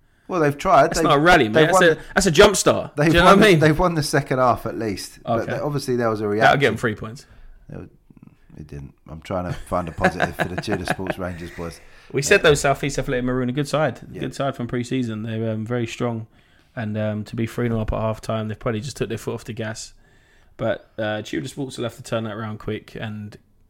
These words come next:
Speaker 2: and go again.
Speaker 1: Agreed. Uh, in Div four, uh, A F C Bexley, I must say, my title favourites after, um, Highfield for this one, beat the Peckham Rye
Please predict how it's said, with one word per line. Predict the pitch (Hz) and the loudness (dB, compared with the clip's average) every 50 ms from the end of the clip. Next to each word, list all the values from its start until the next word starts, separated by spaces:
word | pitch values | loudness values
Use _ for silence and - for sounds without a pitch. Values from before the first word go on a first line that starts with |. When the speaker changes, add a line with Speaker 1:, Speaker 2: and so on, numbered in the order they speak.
| _ _ _ - | _ _ _ -14
Speaker 2:
and | 110 107 104 | -14 -12 -12
go | - 95 | -12 -14
again. | 98 98 - - 98 113 _ _ _ _ _ _ _ _ | -14 -14 -14 -16 -18 -20 _ _ _ _ _ _ _ _
Speaker 1:
Agreed. | - 76 - 80 78 78 73 - _ - | -20 -18 -16 -14 -14 -14 -14 -16 _ -10
Uh, | - 104 - - | -10 -10 -8 -8
in | - 113 104 | -10 -8 -4
Div | 117 135 131 | -2 -2 -2
four, | - - 143 131 131 120 - - - - - _ _ _ _ _ _ _ - | -2 -2 -2 -2 -2 -4 -6 -10 -20 -20 -20 _ _ _ _ _ _ _ -8
uh, | 98 98 - - | -6 -6 -4 0
A | - 131 131 127 | 2 2 2 2
F | 117 | 0
C | - - 120 117 | -2 -2 -4 -4
Bexley, | 104 - 131 120 110 - - - 107 107 | -2 0 0 -2 -2 -2 -6 -6 -4 -2
I | |
must | 113 117 120 - - - | 0 0 0 -2 -2 -2
say, | 110 101 101 | -2 -2 -2
my | 101 107 123 123 120 113 | 0 2 2 4 2 2
title | - - 123 117 110 - - 104 98 95 - _ | 0 0 2 2 2 2 0 -4 -8 -8 -12 _
favourites | _ - - 104 104 98 90 101 92 - - - - - - - - | _ -6 -4 -2 -2 -2 -4 -6 -8 -8 -12 -16 -16 -18 -14 -4 0
after, | 110 110 107 92 - - - 95 87 82 - - _ _ - | 2 2 2 2 0 -4 -6 -6 -6 -6 -8 -14 _ _ -16
um, | - 90 82 | -14 -14 -10
Highfield | - - 98 92 87 - - 98 92 92 87 - - _ _ _ _ _ - _ _ _ | -6 -4 -2 -2 -2 -4 -6 -10 -10 -10 -10 -12 -16 _ _ _ _ _ -20 _ _ _
for | _ - | _ -10
this | 90 90 87 - - | -8 -8 -8 -6 -4
one, | 95 95 95 92 90 - _ | -4 -4 -4 -6 -8 -10 _
beat | - 120 110 113 98 - - | -4 -4 -4 -4 -6 -10 -14
the | - | -12
Peckham | - - 131 127 127 - 117 117 | -4 -2 -2 -2 -2 -4 -4 -2
Rye | 117 113 | 0 0